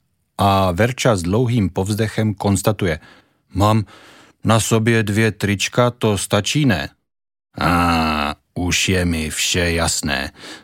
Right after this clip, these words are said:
Za to můžou rodiče." "Kde jsou?"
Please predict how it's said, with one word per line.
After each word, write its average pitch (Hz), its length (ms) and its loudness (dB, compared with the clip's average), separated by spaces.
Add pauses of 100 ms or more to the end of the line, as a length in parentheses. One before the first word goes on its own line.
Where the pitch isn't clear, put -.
(100)
Za 95 360 0
to 104 300 0
můžou 104 460 2
rodiče." 95 480 0 (720)
"Kde 87 220 2
jsou?" 98 400 0